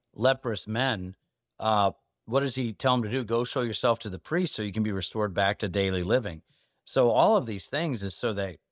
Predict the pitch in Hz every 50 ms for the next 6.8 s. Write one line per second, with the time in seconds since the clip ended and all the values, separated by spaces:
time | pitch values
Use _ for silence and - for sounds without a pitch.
0 | _ - 113 120 135 127 120 113 104 - 107 98 113 107 98 87 - - 156 165
1 | 151 120 110 - - _ _ _ _ _ _ - 127 135 131 123 131 127 127 190
2 | 185 165 147 - - 160 151 135 123 117 120 127 120 110 120 123 127 117 107 98
3 | 87 82 143 175 170 - - - 117 104 95 92 87 80 90 87 82 - - -
4 | _ _ _ _ _ - 113 117 117 113 104 98 117 117 120 123 113 110 120 127
5 | 131 - - 120 113 101 - - 123 120 113 120 113 107 120 139 143 135 117 104
6 | 101 87 - - 107 117 113 113 110 107 104 101 98 95 95